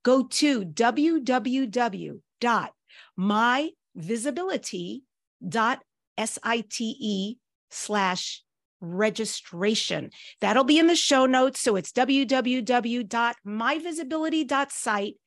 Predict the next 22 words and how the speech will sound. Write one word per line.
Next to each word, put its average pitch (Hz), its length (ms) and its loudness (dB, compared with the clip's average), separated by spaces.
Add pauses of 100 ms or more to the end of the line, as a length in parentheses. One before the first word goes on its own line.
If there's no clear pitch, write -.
(180)
slash 214 640 -4 (540)
registration. 202 1040 -2 (340)
And 170 160 -6
I'll 147 80 -6
see 277 420 2
you 285 300 2
at 175 120 -8
the 175 100 -8
live 220 640 2
webinar. 196 640 0
Let's 220 260 -4
get 220 260 -2
you - 80 -6
out 196 240 -2
there. - 280 -8 (1300)
So 262 380 4 (160)
my 302 240 4
guest 392 360 2
today 381 640 2
is 247 280 2
Sarah 285 520 0
Elcaldi, 208 800 -4